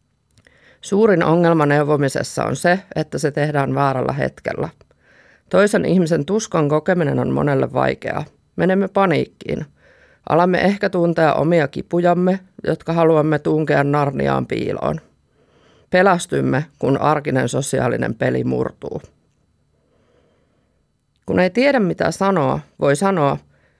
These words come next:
"En nyt osaa juuri sanoa tähän mitään, onpa paska tilanne." Voi olla läsnä ja kuunnella, tarjota ruokaa ja juomaa. On vaarana, että ihminen kriisissä alkaa vältellä sosiaalisia tilanteita,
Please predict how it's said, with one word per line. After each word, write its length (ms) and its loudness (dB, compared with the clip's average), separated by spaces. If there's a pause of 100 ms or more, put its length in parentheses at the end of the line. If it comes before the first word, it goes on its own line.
(320)
"En 160 2
nyt 120 0 (120)
osaa 300 2
juuri 280 0
sanoa 320 2
tähän 360 -2
mitään, 560 -2
onpa 280 -2
paska 360 -6
tilanne." 500 -2 (1160)
Voi 180 4
olla 320 2
läsnä 400 -2 (200)
ja 100 -2
kuunnella, 640 0 (520)
tarjota 380 0
ruokaa 460 -2
ja 120 -2
juomaa. 460 -4 (2000)
On 180 -2
vaarana, 480 2
että 200 -6
ihminen 460 0
kriisissä 580 -2
alkaa 380 -2
vältellä 400 0
sosiaalisia 720 -2
tilanteita, 680 -2